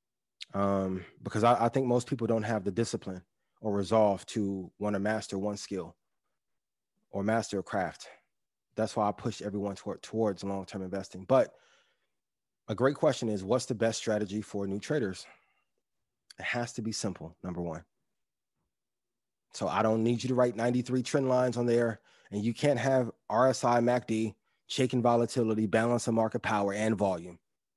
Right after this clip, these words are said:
Take all that stuff off your screen and simplify it. Number two, you always have to go with the true trend. Please stop buying stocks and, and you see on the day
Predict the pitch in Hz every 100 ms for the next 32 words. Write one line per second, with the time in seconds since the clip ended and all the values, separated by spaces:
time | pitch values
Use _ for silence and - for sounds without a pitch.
0 | _ - 120 123 127 127 - 127 131 139
1 | - 113 98 95 _ _ _ _ _ _
2 | _ _ - 107 123 98 95 80 80 -
3 | _ _ _ _ _ _ _ _ _ 110
4 | 117 - 107 87 _ _ 113 117 123 139
5 | 143 143 127 131 120 113 117 - 127 -
6 | 123 92 87 _ _ _ _ _ _ _
7 | _ _ _ _ - 220 214 - 110 90
8 | 98 98 - 107 - - 117 110 - 110
9 | 110 120 - 131 113 113 104 107 104 98
10 | 104 104